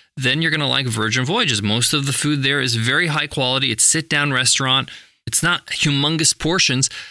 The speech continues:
but the quality is amazing. So if you value quality food, that is an avatar. So define what you do that's special and for who. People that love this, love that. So define who you are serving. People that love what. Notice, I'm not saying like.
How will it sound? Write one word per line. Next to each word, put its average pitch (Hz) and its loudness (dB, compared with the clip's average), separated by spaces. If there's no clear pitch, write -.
but 151 0
the 120 -2
quality 151 0
is 123 0
amazing. 95 0
So 139 0
if 135 -2
you 165 2
value 160 0
quality 165 -2
food, 170 -2
that 127 0
is 139 2
an 147 2
avatar. 165 -2
So 151 0
define 185 0
what 135 0
you 240 2
do 185 0
that's 147 0
special - 2
and 139 0
for 143 0
who. 135 0
People 160 -2
that 131 0
love 135 -2
this, 139 2
love 127 -2
that. 104 -2
So 151 2
define 196 0
who 220 0
you 208 0
are 185 0
serving. - 0
People 190 0
that 165 -2
love 139 0
what. 131 -2
Notice, 151 2
I'm 151 0
not 233 0
saying 247 2
like. 160 0